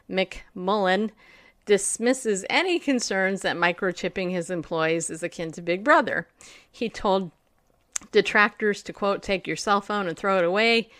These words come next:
to defend this invasive practice. Three Square Market is looking to drastically expand the technology and make it standardized, showing how it can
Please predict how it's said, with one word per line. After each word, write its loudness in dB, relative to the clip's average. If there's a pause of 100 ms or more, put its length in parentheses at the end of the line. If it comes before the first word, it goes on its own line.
(360)
to -2
defend -2
this -2
invasive -4
practice. 2 (720)
Three 6
Square 6
Market 4
is -2
looking -2
to -2
drastically -2
expand -4
the 2
technology -4
and -2
make -2
it -6
standardized, 2 (340)
showing 2
how 6
it 0
can 0